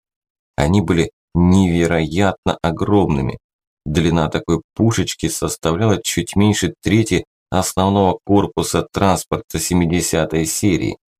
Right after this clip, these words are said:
Имеется в виду грузовая часть. А энергии на такую пуколку вообще требовалась прорва. Тогда Илья сам над собой посмеялся,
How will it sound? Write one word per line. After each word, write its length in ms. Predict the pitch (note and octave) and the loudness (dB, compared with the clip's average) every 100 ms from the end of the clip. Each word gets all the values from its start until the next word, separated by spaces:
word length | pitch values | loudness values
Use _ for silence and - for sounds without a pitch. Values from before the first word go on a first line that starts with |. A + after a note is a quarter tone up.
| _ _ _ | _ _ _
Имеется 680 | - C#3 G3+ - - - G2+ | 0 2 2 0 -4 -2 -2
в 60 | F2 | 0
виду 400 | E2+ A2+ G#2 E2+ | 0 0 2 0
грузовая 720 | F#2 G#2 G2+ C3 C#3 E2 C#2+ | 2 0 2 -2 0 -2 -2
часть. 560 | - F2 A#1+ - - - _ _ _ _ | -4 -4 -6 -10 -14 -18 _ _ _ _
А 120 | E2 - | -4 -2
энергии 640 | C#2 C#2 G2+ G#2+ E2 F2 | -4 0 2 2 2 2
на 160 | E2 D#2+ | 2 0
такую 460 | F2 - F2+ D#2+ - _ | -4 -2 0 0 -4 _
пуколку 580 | G#2+ - E2+ D#2 D#2+ D2 _ _ _ | -2 0 -2 0 -4 -4 _ _ _
вообще 680 | E2 E2 F2+ D#2+ - - G2+ - | -4 0 0 -2 -4 0 0 0
требовалась 760 | G#2 G#2 E2 F#2 F2 E2+ - - | 0 2 2 0 0 -2 -4 -2
прорва. 480 | A#2 G2 C#2 B1 - _ _ _ _ _ _ _ _ _ _ _ | 2 2 2 -4 -8 _ _ _ _ _ _ _ _ _ _ _
Тогда 380 | G2 E2+ F#2+ - | -2 0 -2 0
Илья 360 | A2+ C#3+ D#3+ D3 | 0 0 0 -2
сам 360 | - C#3+ C#3 | -2 0 2
над 160 | A#2 G#2+ | 2 0
собой 460 | - A2+ A2 G#2+ - | 0 0 4 2 2
посмеялся, 1040 | - G#2 - A#2+ C#3 D3 G2 - - D#2+ | -2 -2 0 0 2 0 0 -2 -2 -2